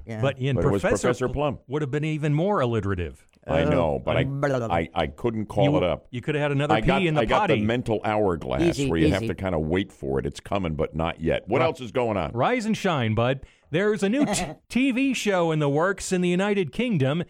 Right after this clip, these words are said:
Speaker 2: in which a jury will decide if someone should get plastic surgery.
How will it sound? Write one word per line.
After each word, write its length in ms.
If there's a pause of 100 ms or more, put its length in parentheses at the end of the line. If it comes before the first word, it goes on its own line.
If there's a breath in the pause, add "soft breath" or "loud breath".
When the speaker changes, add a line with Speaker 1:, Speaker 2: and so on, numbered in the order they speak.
(320 soft breath)
Speaker 2:
in 160
which 200
a 120
jury 580
will 200
decide 560
if 120
someone 460
should 280
get 300 (640)
plastic 560
surgery. 800